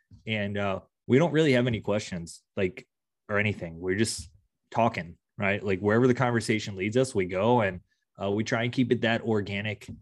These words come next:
uh, and capture that raw emotion as much as possible. And, you know, it's a fun time. It, it's good. Uh, I think next month we're gonna have, uh, Chief Salka on, and then the month after we're gonna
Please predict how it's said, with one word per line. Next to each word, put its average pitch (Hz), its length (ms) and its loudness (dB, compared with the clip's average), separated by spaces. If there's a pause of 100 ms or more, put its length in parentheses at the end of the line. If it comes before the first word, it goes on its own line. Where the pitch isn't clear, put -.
uh, 98 220 -4
and 95 160 -8
capture 107 380 0
that 98 180 0
raw 98 240 0
emotion 95 380 -2
as 90 120 -8
much 98 240 -4
as 85 80 -6
possible. 95 600 -4
And, 87 120 -8 (640)
you 147 80 2
know, 185 60 8
it's 185 140 4
a 185 60 6
fun 180 200 2
time. 135 360 0 (200)
It, 120 240 4
it's 120 200 -2
good. 127 300 2 (440)
Uh, 110 240 0
I 107 120 2
think 120 280 -6
next 120 340 -2
month 127 320 -2 (220)
we're 110 160 2
gonna 113 180 0
have, 107 420 -4
uh, 101 300 0 (800)
Chief 127 220 0
Salka 120 420 2
on, 127 380 0
and 107 160 -2
then 107 220 -4
the 104 120 2
month 110 320 0
after 117 500 2
we're 113 160 0
gonna 101 380 0